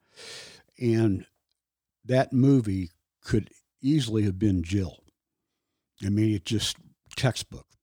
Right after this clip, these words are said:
It took her forever. In fact, she almost died. She lost some physical function. She had to use a cane for a while, and, uh, she had, uh, episodes of catatonic. But see, that's ju-, this, it's all different.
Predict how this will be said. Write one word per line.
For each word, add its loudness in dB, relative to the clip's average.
It -10
took 4
her -2
forever. -4
In -6
fact, -2
she 0
almost -2
died. -8
She -2
lost 2
some -4
physical -4
function. -8
She -6
had -4
to -10
use -8
a -16
cane -4
for -10
a -6
while, -4
and, -10
uh, -4
she -4
had, -4
uh, -8
episodes -4
of -12
catatonic. -8
But -4
see, -2
that's 0
ju-, -2
this, -8
it's -4
all 0
different. -2